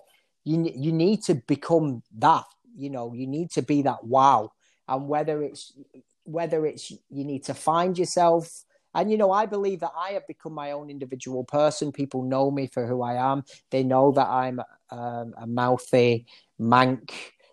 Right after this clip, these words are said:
who isn't scared of, you know, saying anything to anyone and, and, and just creating these ridiculously, uh, caricatured Instagram stories. And, and he, you know, he doesn't hold back in certain things. And,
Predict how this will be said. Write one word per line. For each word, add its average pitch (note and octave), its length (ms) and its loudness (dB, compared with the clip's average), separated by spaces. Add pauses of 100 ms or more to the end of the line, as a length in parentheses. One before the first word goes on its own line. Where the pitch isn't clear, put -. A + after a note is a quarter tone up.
(160)
who B2 220 -2
isn't B2 340 -4
scared B2 400 0
of, A#2 160 -2
you A#2+ 160 -4
know, A2+ 160 -4
saying B2 340 -2
anything B2 440 -4
to B2 160 -2
anyone A#2+ 560 -2
and, A2+ 180 -6 (140)
and, A2+ 180 -20 (160)
and A#2 240 -18
just B2 220 -6
creating C3 540 2
these B2 360 -2 (720)
ridiculously, A#2+ 1200 2 (480)
uh, A#2 260 2
caricatured C3 840 2
Instagram C3+ 600 -2
stories. B2 720 -2
And, A2+ 160 -10
and G#2 240 -14
he, G2 260 -12
you A#2+ 80 -4
know, A2 220 -4
he A2+ 80 -4
doesn't A#2+ 240 -6
hold A#2 240 -4
back B2 260 2
in A2+ 80 2
certain A#2 380 6
things. B2+ 440 2
And, A#2+ 160 -4